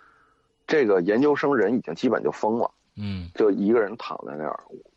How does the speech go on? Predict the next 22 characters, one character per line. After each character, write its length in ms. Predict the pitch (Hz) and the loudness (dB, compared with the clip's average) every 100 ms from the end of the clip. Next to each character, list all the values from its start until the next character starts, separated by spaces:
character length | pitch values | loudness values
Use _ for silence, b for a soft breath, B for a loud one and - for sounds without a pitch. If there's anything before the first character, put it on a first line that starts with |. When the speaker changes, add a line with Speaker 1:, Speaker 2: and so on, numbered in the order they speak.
| - | -18
Speaker 1:
房 240 | - 110 139 | -4 0 2
间 140 | 147 | 2
里 60 | 107 | 2
面 180 | 98 | 2
也 60 | 123 | 0
没 120 | 87 | 0
有 140 | 123 104 | 0 -2
床， 360 | - 85 92 | -2 -2 -2
只 160 | 113 85 | -4 -4
是 100 | 101 | -2
一 100 | 107 | 0
大 180 | 123 95 | 0 0
堆 240 | 104 107 | 2 2
别 140 | - 110 | 2 0
人 120 | 107 | 0
拿 180 | 87 90 | -2 -4
出 80 | 104 | -4
来 120 | 98 | -6
的 80 | 104 | -2
被 180 | 110 | 0
褥。 140 | 92 117 - _ - | 0 -4 -18 _ -8
Speaker 2:
嗯。 400 | 110 101 90 | -4 -4 -6